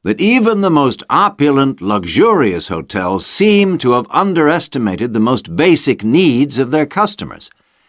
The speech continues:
be they traveling for work or pleasure. The need to feel at home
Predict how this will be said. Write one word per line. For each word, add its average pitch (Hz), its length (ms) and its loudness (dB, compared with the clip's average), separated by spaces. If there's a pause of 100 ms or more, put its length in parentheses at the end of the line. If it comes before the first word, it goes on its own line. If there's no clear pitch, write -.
(100)
be 104 100 2
they 104 220 0
traveling 127 560 0
for 107 140 -2
work 202 480 0 (200)
or 214 220 0
pleasure. 208 540 -4 (800)
The 123 100 2
need 214 640 2 (160)
to 220 100 -2
feel 226 640 2
at 127 160 -4
home 160 680 0